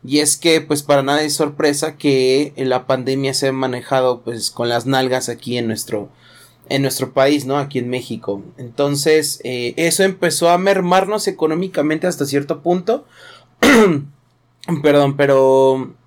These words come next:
pues, afortunadamente, como nos anticipamos con las rentas y todo eso, eh, pudimos hacerle frente a, a la crisis hasta cierto punto.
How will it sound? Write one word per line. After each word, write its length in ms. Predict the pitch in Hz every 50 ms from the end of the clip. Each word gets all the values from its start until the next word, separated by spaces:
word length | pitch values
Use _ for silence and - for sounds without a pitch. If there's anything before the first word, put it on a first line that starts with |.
| - - -
pues, 220 | 165 160 151 160
afortunadamente, 760 | 170 156 139 160 156 143 156 160 160 165 170 170 175 170 185 175
como 180 | - 160 160
nos 140 | 165 143 143
anticipamos 580 | 147 143 139 127 139 143 - 156 160 175 180 -
con 120 | - 180
las 140 | 175 165 151
rentas 360 | 180 196 190 180 170 156 151
y 60 | 139
todo 260 | - - 151 156 165
eso, 300 | 165 156 156 160 160 160 - _ _ _ _ _ _ _ _ _
eh, 320 | - - 143 147 135 135 127
pudimos 640 | 127 - 139 143 135 135 139 139 139 143 147 147 139
hacerle 380 | 135 - 143 135 135 135 135
frente 520 | - - 147 143 139 135 139 147 143 139 131
a, 200 | 120 110 107 104
a 180 | - - 120
la 200 | 123 113 113 -
crisis 340 | - 143 143 135 135 135 131
hasta 200 | 131 117 113 -
cierto 360 | - - 127 120 - - -
punto. 500 | - - 143 147 135 139 - 104 104 -